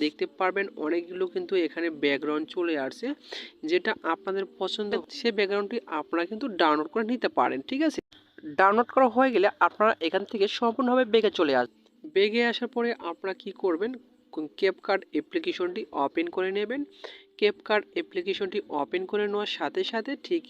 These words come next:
এরকম একটা ইন্টারফেস চলে আসবে। এখানে আপনারা দেখতে পাচ্ছেন যে নিউ প্রজেক্ট রয়েছে, নিউ প্রজেক্টের ওপরে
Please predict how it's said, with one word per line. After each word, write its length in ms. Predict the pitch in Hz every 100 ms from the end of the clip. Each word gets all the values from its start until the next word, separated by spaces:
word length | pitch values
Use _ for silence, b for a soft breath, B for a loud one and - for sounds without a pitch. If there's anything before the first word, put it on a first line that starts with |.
| 151
এরকম 260 | 147 156 165 160
একটা 140 | 175 160
ইন্টারফেস 420 | 156 165 165 170 170 -
চলে 220 | 214 220 175
আসবে। 220 | 143 160 269 294 B B B 175
এখানে 240 | 185 233 247 226
আপনারা 240 | 226 226 196
দেখতে 200 | 208 - 233
পাচ্ছেন 340 | 240 233 247 240 220
যে 80 | 240 202
নিউ 120 | 220 240 -
প্রজেক্ট 340 | 185 160 160 151
রয়েছে, 280 | 160 165 254 254 202
নিউ 140 | 226 247 -
প্রজেক্টের 380 | 226 220 214 214
ওপরে 220 | 196 226